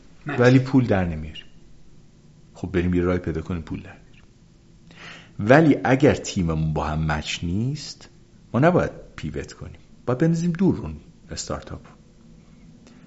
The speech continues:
Speaker 2: اگرم پول در میاریم که پس چه دلیلی داره پیوت کنیم؟
Speaker 1: چه همه
Speaker 2: آه؟
Speaker 1: چی خوبه دیگه.
Speaker 2: پس وقتی سوال اولی، یعنی هیئت مدیره یا اون تیم کوفاوندرها،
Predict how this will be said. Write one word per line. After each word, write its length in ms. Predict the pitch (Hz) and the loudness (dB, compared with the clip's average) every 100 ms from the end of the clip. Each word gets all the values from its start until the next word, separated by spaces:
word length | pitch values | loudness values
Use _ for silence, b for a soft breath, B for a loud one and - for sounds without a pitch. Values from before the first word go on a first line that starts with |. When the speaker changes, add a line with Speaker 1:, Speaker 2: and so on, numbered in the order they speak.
| B B B B B - - - | B B B B B -20 -20 -2
Speaker 2:
اگرم 280 | 135 175 208 | 2 6 4
پول 300 | 202 156 156 | 6 8 10
در 320 | 165 165 180 | 12 10 8
میاریم 920 | 185 185 165 139 135 135 135 131 131 - | 6 6 8 6 6 2 0 -2 -4 -8
که 120 | - | -6
پس 420 | 120 113 - - - | -2 -2 -2 -10 -6
چه 140 | 147 | -2
دلیلی 320 | 127 104 113 | 2 2 2
داره 200 | 113 107 | 0 0
پیوت 360 | 98 85 73 - | 0 -6 -8 -10
کنیم؟ 180 | - - | -14 -14
Speaker 1:
چه 160 | - | -12
همه 140 | 127 120 | -6 -2
Speaker 2:
آه؟ 120 | 147 | -2
Speaker 1:
چی 40 | |
خوبه 340 | - - - 117 | -6 -12 -12 -12
دیگه. 160 | - - | -8 0
Speaker 2:
پس 240 | 120 - | 0 4
وقتی 300 | 147 123 - | 4 4 2
سوال 420 | 110 - 117 135 170 | -2 2 4 6 4
اولی، 600 | - 98 87 90 85 85 95 | 0 -2 0 -2 -2 -4 -4
یعنی 160 | 98 | -2
هیئت 500 | 107 104 - 90 - | 0 0 0 -4 -4
مدیره 600 | 98 85 80 80 80 85 | -2 -2 -4 -4 -2 -2
یا 160 | 71 78 | -4 -6
اون 140 | 92 98 | -6 -10
تیم 420 | - - 95 92 | -12 -4 -2 -2
کوفاوندرها، 1120 | - 85 78 - 78 73 76 76 85 78 78 | -4 -4 -4 -6 -6 -6 -6 -6 -6 -6 -10